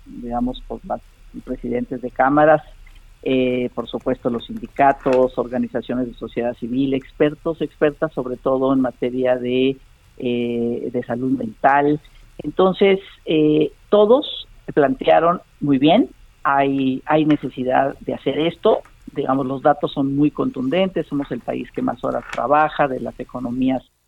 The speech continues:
semejantes a las nuestras, sobre todo de la O C D E.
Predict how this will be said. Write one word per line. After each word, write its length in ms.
semejantes 560
a 60
las 180
nuestras, 420
sobre 220
todo 300
de 80
la 140
O 180
C 140
D 300
E. 80